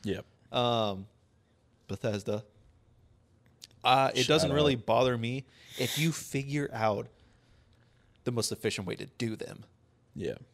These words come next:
Speaker 2: Because, so, like, what'll happen is, like, you'll go to a planet, you'll talk to a person that,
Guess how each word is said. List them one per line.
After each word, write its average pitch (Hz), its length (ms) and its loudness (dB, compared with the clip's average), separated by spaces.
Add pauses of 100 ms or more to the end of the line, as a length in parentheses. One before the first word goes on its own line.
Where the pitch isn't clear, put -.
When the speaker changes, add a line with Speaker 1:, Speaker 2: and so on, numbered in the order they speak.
(200)
Speaker 2:
Because, 110 540 4
so, 139 100 2
like, 123 180 8
what'll 151 260 6
happen 113 540 4
is, 104 500 -2 (120)
like, 107 220 -2
you'll 117 120 2
go 120 360 6
to 120 300 -2
a 101 60 -2
planet, - 520 -6 (380)
you'll 104 100 -4
talk 120 260 2
to 127 100 4
a 110 60 6
person 98 460 0 (560)
that, 104 340 2